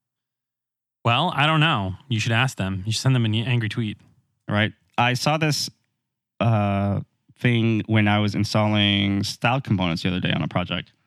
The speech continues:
Speaker 2: They have a little flag in the install that shows, like, how much people have contributed to them
Speaker 1: Yeah.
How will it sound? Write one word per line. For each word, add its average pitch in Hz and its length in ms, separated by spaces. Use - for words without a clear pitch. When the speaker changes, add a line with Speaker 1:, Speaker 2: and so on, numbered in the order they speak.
Speaker 2:
They 113 80
have 110 100
a 113 40
little 110 200
flag 110 440
in 95 100
the 92 80
install 87 520
that 98 100
shows, 95 340
like, - 300
how 98 320
much 98 280
people 104 220
have 92 100
contributed - 440
to 135 80
them 160 240
Speaker 1:
Yeah. 92 180